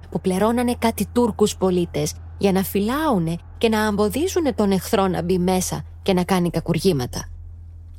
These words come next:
Αλλά πού να βρεις ησυχία; Τα μεσάνυχτα ακούσαμε άξαφνα απότομα κρεπαρίσματα. Μια αποθήκη με πυρομαχικά που εχθρός της έβαλε φωτιά για να την τεινάξει στον αέρα, η οποία ήταν κοντά στο γκάζι. Το εργοστάσιο φωταερίου.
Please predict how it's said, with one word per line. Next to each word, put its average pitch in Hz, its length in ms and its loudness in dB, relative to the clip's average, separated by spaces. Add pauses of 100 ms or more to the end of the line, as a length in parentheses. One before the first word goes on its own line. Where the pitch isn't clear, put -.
Αλλά 277 240 2
πού 277 140 2
να 262 120 2
βρεις 220 200 2
ησυχία; 165 520 -2 (640)
Τα 170 140 0
μεσάνυχτα 226 580 0
ακούσαμε 202 460 0
άξαφνα 185 380 0
απότομα 208 420 0
κρεπαρίσματα. 202 720 -2 (580)
Μια 233 260 2
αποθήκη 214 540 0
με 180 100 2
πυρομαχικά 175 720 0 (320)
που 220 100 2
εχθρός 247 460 2
της 180 180 -2
έβαλε 226 280 2
φωτιά 220 400 0
για 202 160 2
να 190 80 2
την 175 140 0
τεινάξει 196 360 0
στον 196 220 0
αέρα, 202 400 2 (240)
η 170 100 -2
οποία 226 280 0
ήταν 233 220 0
κοντά 208 260 2
στο 220 180 -2
γκάζι. 240 380 2 (680)
Το 277 100 -2
εργοστάσιο 302 520 0
φωταερίου. 247 680 0